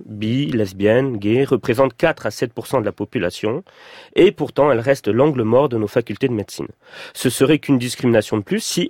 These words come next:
en l'occurrence, l'angle mort n'était pas mortel. Parce qu'on ne nous l'enseigne pas, parce que la santé des minorités sexuelles comme les lesbiennes n'intéresse personne,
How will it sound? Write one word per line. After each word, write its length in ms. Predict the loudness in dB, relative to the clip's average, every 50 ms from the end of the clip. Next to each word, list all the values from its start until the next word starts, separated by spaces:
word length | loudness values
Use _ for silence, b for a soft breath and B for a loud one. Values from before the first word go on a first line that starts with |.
| 0
en 120 | 2 2 2
l'occurrence, 520 | 2 0 -2 -2 -2 0 0 0 0 0
l'angle 240 | -2 -2 -2 0 0
mort 220 | 2 2 2 2
n'était 240 | 0 -2 -2 -4 -4
pas 220 | -2 -2 -2 -2 _ -8
mortel. 440 | -8 -8 -8 -6 -8 -8 -10 -10 -12 _ _ _ _ _ _ _ B B B B B B B B B B B B B 0
Parce 240 | 0 0 0 -2
qu'on 160 | 2 2 4 4
ne 80 | 4
nous 160 | 4 4 4
l'enseigne 440 | 4 2 2 0 0 -2 0 0 -2
pas, 260 | -2 -2 -2 -2 -2 _ _ _ b b b b b b b 0
parce 240 | 0 0 -2 -2 -4
que 80 | 0 2
la 100 | 2 2
santé 340 | 0 0 -4 -2 -2 -2
des 120 | 0 0 2
minorités 500 | 2 2 2 2 0 0 -2 -4 -6 -6
sexuelles 500 | -4 -4 -6 -6 -4 -2 0 0 0 0
comme 280 | 0 0 0 0 0
les 100 | 0 0
lesbiennes 400 | 0 0 0 0 2 2 2 2
n'intéresse 380 | 2 -2 -2 -4 -4 -6 -6 -6
personne, 420 | -4 -6 -6 -4 -4 -4 -4 -4